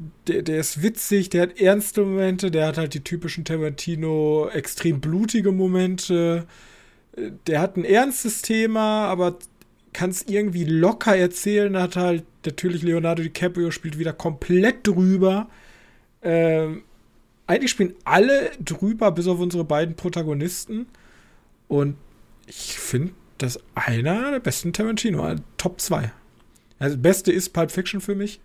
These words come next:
weil das einfach alles so absurd, was da passiert. Deswegen liebe ich ihn so, aber ja.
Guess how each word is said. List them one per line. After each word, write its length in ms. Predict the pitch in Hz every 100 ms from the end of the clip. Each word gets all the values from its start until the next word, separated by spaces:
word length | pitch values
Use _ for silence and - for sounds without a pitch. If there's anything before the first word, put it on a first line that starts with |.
| _
weil 260 | 139 131 135
das 160 | 135
einfach 220 | - 143 -
alles 240 | 143 127
so 100 | 160
absurd, 340 | 123 147 143
was 100 | 131
da 100 | 127
passiert. 400 | 127 127 - 160 - - - - _ _ _
Deswegen 300 | 147 - 151
liebe 140 | 143 135
ich 100 | 135
ihn 140 | 131
so, 200 | 143 202 -
aber 500 | - 139 135 131 127
ja. 160 | 156